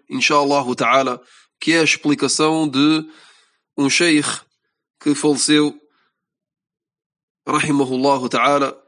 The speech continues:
que Allah, o Altíssimo, lhe faça misericórdia, que se chamava Muhammad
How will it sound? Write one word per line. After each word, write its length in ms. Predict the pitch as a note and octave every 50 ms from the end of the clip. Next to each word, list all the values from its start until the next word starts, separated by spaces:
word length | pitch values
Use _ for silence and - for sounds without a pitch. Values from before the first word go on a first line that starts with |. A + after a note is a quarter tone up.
| _ _ -
que 80 | - C3
Allah, 420 | C3 C3 C#3+ D3 D3 C#3 C3 C3+
o 120 | C3 B2+
Altíssimo, 600 | C3 B2+ B2+ B2 C#3+ D3 C#3+ - - C#3 C3+ B2+ - _ _ _ - -
lhe 120 | - B2+
faça 320 | A#2 - C#3+ C3 - - C#3
misericórdia, 760 | C3+ A#2 B2+ C3 B2 A#2+ - D3 D3 D3 C#3 C3 C#3 C3 - _ _ _ _ _ _ _ _ _ _ _ _ _ _ _ _ _ _ _ _ _ _ _ _ _ _ _ _ _ -
que 100 | - D3+
se 80 | - -
chamava 760 | - - D3+ C#3+ D#3 D#3+ D#3 D#3 C#3 D3 D#3 D#3 D3+ - - _ _ _ _ _ _ _
Muhammad 840 | - C#3 D3+ D#3+ - - F3+ F#3 F3+ F3 E3+ E3+ E3+ F3 E3+ E3 D#3